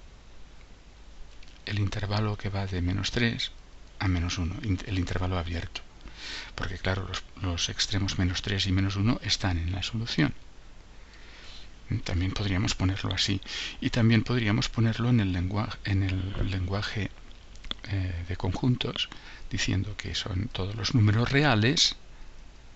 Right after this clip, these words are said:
que cumplen que X, X, que cumplen que X sea, em, mayor que, o igual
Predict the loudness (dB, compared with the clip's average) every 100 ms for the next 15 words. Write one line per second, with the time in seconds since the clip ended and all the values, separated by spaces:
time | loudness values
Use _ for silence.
0 | -14 -10 -6 -4 2 2 4 6 4 4
1 | -2 0 -2 -4 -10 -10 -10 -10 -14 -16
2 | -16 -18 -18 -20 -20 -20 -18 -18 -16 -12
3 | -10 -6 -6 -6 -6 -2 -2 -2 -2 -4
4 | -6 -2 0 0 -2 -2 0 2 4 2
5 | 0 -4 -4 0 0 -2 -4 -6 -10 -6
6 | -4 0 0 2 2 0 -2 -12 -16 -16
7 | -16 -14 -14 -14 -16 -16 -14 -6 -4 -4
8 | -6 -8 -12 -14 -12 -4 -4 0 2 2